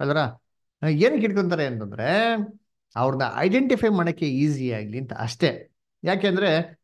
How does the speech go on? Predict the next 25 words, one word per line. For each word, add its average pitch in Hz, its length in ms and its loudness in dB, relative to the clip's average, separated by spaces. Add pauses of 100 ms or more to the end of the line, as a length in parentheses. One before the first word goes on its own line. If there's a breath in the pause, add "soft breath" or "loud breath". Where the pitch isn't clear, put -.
(200)
ಇವಾಗ 175 160 4
ನೋಡಿ, 180 240 2 (320)
ಇವಾಗ 151 140 -4
ಟ್ರೈನು 156 720 2
ಇಲ್ಲ 143 100 -2
ಏರೋಪ್ಲೇನೋ 147 840 0 (120)
ಟಿಕೆಟ್ 160 220 -2
ಏನೋ 156 120 -2
ಬುಕ್ 143 180 -6
ಮಾಡ್ಬೇಕಾದ್ರೆ 139 360 -2
ವೇಟಿಂಗ್ 160 300 2
ಲಿಸ್ಟ್ - 160 -4
ಬರ್ತಾರೆ 127 200 -4
ಗೊತ್ತಾ? 123 240 0 (420)
ಹ? - 20 0 (600)
ಆ 170 80 4
ವೇಟಿಂಗ್ 220 440 4
ಲಿಸ್ಟ್ 208 220 2
ಅಲ್ಲಿ 170 480 2
ನಾವು 160 340 2
ಡಾಕ್ಟರ್ 165 600 2
ಅಥವಾ 139 540 -2
ಪೊಲೀಸ್ 180 420 -4
ಆಫೀಸರ್ 160 420 -6
ಅಥವಾ 131 440 -2